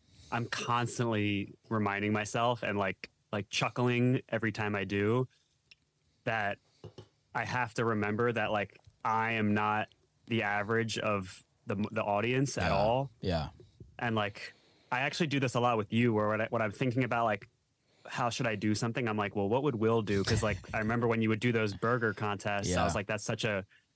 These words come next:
Speaker 1: cool way to, like, meet fans, make them super fans immediately,
Speaker 2: Mm-hmm.
Speaker 1: have them come to the rest of your shows for the rest of your life,
Speaker 2: Yeah.
Speaker 1: and also just, like, learn more about who your fans are."
Speaker 2: Yeah.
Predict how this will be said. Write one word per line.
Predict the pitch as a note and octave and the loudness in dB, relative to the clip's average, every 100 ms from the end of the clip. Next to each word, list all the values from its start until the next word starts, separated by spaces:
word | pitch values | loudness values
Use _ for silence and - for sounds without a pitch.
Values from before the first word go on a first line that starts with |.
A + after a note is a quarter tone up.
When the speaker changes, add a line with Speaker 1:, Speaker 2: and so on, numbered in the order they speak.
| _ _ | _ _
Speaker 1:
cool | - E3 D3+ C3+ | 0 4 6 6
way | C3 C3 B2+ | 4 0 -2
to, | C3+ | 0
like, | A#2 G#2+ - | 0 0 0
meet | A#2 C3 - | 2 2 0
fans, | A#2 G#2+ G#2 G#2 - - _ _ _ - | -2 0 -2 -2 -6 -10 _ _ _ -4
make | A2 B2 - | 0 0 -2
them | C3 | -2
super | A2+ C#3 B2+ A2 | 0 0 0 0
fans | A2+ G#2 G2 | 0 -2 -2
immediately, | G#2 G#2 A#2 G#2 F#2+ F#2+ G2 | 0 2 4 2 0 0 0
Speaker 2:
Mm-hmm. | G#2 G2 G#2 G#2 - | 0 0 0 -2 -4
Speaker 1:
have | A#2+ A#2 | -4 -2
them | B2 | -2
come | G#2+ B2 | -2 -2
to | A2+ | 0
the | G#2+ | 0
rest | G#2+ A2 | 0 0
of | A#2+ | -2
your | G#2+ | -2
shows | A#2 A2 | 0 -2
for | G#2+ | -2
the | G#2+ | -2
rest | G#2 | -2
of | - | -2
your | G2 | 0
life, | G2+ G2+ F#2+ | 2 2 0
Speaker 2:
Yeah. | F#2+ | 0
Speaker 1:
and | A2 | 0
also | A2 G#2+ A2 | 0 0 -2
just, | G#2 G2+ | -2 0
like, | A2 G#2 - - | 0 -2 -6 -6
learn | G#2+ A2+ A2+ | 0 2 2
more | G2+ A#2 A2 | 2 2 2
about | F#2+ F#2 | 0 0
who | F2 | -2
your | F#2+ F2+ | -2 -4
fans | G2 F#2 F#2 | -4 -4 -2
are." | F2+ F2+ F2+ | -2 -2 -2
Speaker 2:
Yeah. | E2 | -2